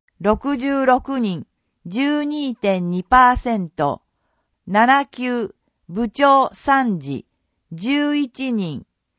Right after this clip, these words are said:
二点零パーセント。合計、五百四十一人。百パーセント。表終わり。六、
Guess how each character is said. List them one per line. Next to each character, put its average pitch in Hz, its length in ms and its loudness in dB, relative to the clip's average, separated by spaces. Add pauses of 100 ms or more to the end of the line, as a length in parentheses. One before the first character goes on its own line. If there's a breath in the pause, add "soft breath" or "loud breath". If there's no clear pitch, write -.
(140)
二 302 340 -4
点 220 380 0
零 262 280 4
パ 262 280 4
ー 262 40 -2
セ 240 240 0
ン 196 120 -2
ト。 131 300 -2 (720)
合 247 340 4
計、 240 460 -2 (240)
五 208 140 2
百 277 360 0
四 269 360 2
十 196 340 0
一 220 380 -4
人。 156 300 -4 (1200)
百 226 380 -4
パ 311 280 0
ー 311 40 -4
セ 302 240 -2
ン 220 120 -6
ト。 127 320 -10 (1300)
表 240 520 4
終 196 180 4
わ 220 200 6
り。 202 300 -4 (1800)
六、 214 520 0